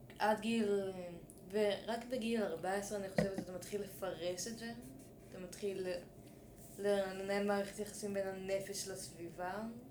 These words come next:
אז אני חושבת שהגילאים עד גיל שבע הכי קריטיים לעצב את ה-,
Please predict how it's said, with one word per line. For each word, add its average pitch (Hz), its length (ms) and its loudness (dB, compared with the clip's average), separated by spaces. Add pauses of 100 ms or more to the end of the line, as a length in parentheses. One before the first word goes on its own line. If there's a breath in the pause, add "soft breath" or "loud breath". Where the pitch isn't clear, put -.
(1300 loud breath)
אז 180 140 -8
אני 190 120 -6
חושבת 202 380 -2
שהגילאים 190 960 -2 (300)
עד 185 180 -2
גיל 185 160 -10
שבע 196 400 2
הכי 208 480 -2
קריטיים 202 760 -2 (220)
לעצב 190 540 0 (140)
את 202 60 -6
ה-, 170 460 -2